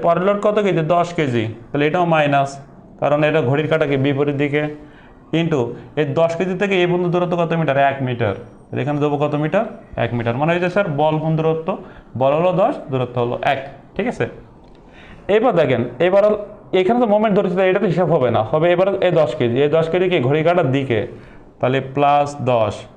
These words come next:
দেখতে হবে ওই দশ কেজি থেকে এ পর্যন্ত দূরত্ব কত মিটার স্যার? এক মিটার। এই পাশে দূরত্ব না কিন্তু, ওই দশ কেজি থেকে এ পর্যন্ত দূরত্ব এ এক মিটার, তাহলে এই যে এক মিটার। তারপরে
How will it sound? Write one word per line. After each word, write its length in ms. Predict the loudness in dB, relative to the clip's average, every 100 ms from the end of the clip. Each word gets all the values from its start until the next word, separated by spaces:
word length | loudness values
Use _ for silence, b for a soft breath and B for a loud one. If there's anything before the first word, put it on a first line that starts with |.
| -20 B B B B -4
দেখতে 180 | -2 0
হবে 100 | 0 2
ওই 80 | 0 4
দশ 100 | 4 4
কেজি 180 | 2 0 0
থেকে 180 | 0 2 0 0 0
এ 20 | 2
পর্যন্ত 220 | 2 2
দূরত্ব 200 | 0 0 0
কত 100 | 0 0
মিটার 180 | 0 0
স্যার? 120 | 0 -2 -2 -2
এক 60 | 0 0
মিটার। 200 | 0 2 2
এই 40 | 0
পাশে 140 | 0 0
দূরত্ব 200 | 0 0 0
না 40 | 2
কিন্তু, 260 | 0 -2 -4 -4 -4
ওই 80 | -4 0
দশ 100 | -2 0
কেজি 160 | 0 0
থেকে 140 | 0 -2 -2 -2
এ 20 |
পর্যন্ত 220 | 0 0 0
দূরত্ব 220 | 0 -2 -4 0
এ 20 | -2 -2 -8 -4 -4
এক 60 | -2
মিটার, 220 | -2 -2 -2
তাহলে 160 | -2 -2
এই 40 | 0
যে 40 | -2
এক 60 | -4 -6
মিটার। 220 | -6 -10 -12 B B B B 0
তারপরে 380 | 0 2 2